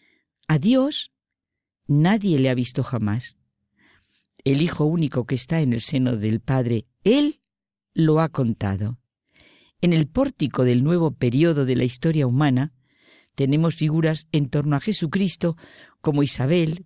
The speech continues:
Zacarías, el anciano Simeón, Ana la profetisa y Juan, uno de los personajes de este pórtico que guarda mayor vinculación con el Antiguo Testamento. Su figura como profeta,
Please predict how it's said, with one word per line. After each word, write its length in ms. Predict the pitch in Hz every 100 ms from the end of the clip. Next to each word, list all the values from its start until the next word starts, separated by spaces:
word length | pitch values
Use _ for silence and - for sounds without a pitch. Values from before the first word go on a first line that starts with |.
| _
Zacarías, 760 | - 135 123 131 190 147 160 - _ _ _ _ -
el 120 | 160
anciano 420 | 143 156 143 131
Simeón, 680 | - 127 120 180 156 151 - _ - _
Ana 200 | 190 165
la 140 | 147
profetisa 760 | - 135 127 127 196 - 143 151 _ _ _ -
y 80 |
Juan, 420 | 156 - 151 143 - _ _ _ _ _ _ _
uno 240 | 214 233
de 80 | 214
los 180 | 175 160
personajes 720 | - 143 151 143 160 - 135
de 80 | 165
este 200 | - 131
pórtico 520 | 151 156 - 170 214
que 120 | -
guarda 320 | 131 151 160 147
mayor 440 | 143 135 202 269
vinculación 800 | 208 160 147 127 127 147 160 165 _ _ _ _
con 180 | - 131
el 100 | 151
Antiguo 380 | 135 123 151 139
Testamento. 720 | 135 - 120 117 117 - 123 _ _ - _ _ _ _ -
Su 200 | - 156
figura 480 | 135 143 208 185 160
como 320 | - 110 107
profeta, 640 | 117 110 170 151 123 147